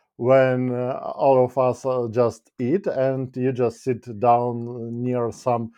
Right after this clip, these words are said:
interesting person and like, uh, "Oh, tasty meat, isn't it?" Uh, and <laughs> like, you know, something absolutely, mm,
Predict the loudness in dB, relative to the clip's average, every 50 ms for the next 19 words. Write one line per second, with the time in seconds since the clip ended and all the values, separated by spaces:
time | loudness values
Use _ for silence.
0 | _ _ _ _ _ -6 -6 -4 -2 -4 -4 -4 -6 -8 -2 2 2 2 2 2
1 | -2 -4 -4 -4 -4 _ -2 -2 0 0 -2 -2 -4 -8 -8 -6 -2 0 0 0
2 | 0 -2 -4 -8 -6 _ -4 -4 -4 -2 -2 0 0 0 0 0 -2 -4 -6 -8
3 | -12 -8 _ 0 0 0 0 -6 _ -10 -8 -6 -6 -8 -8 _ -8 -6 -6 -8
4 | -8 -4 -4 -2 -2 -4 -6 _ -10 -10 -10 -10 -10 -12 -12 -12 -14 -16 -18 -20
5 | -20 -18 -12 -10 -8 -6 -4 -4 -6 -2 -2 -2 -2 -2 -6 -10 -10 -12 -16 -16
6 | -2 -2 -2 -2 -2 _ -18 -18 -14 -10 -6 -4 -4 -4 -4 _ _ _ -20 -20
7 | -20 -20 _ _ -4 0 0 0 2 0 -2 2 0 0 0 0 -4 0 0 0
8 | 0 2 0 2 2 4 4 2 0 -2 -4 -6 -8 -10 -12 -14 -16 -16 -18 -18
9 | -18 -18 -20